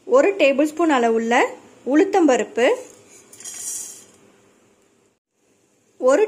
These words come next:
டேபிள் ஸ்பூன் கடலைப்பருப்பு, ஒரு டீஸ்பூன் அளவுள்ள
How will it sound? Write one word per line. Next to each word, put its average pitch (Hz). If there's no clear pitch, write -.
டேபிள் 254
ஸ்பூன் 339
கடலைப்பருப்பு, 262
ஒரு 339
டீஸ்பூன் 294
அளவுள்ள 233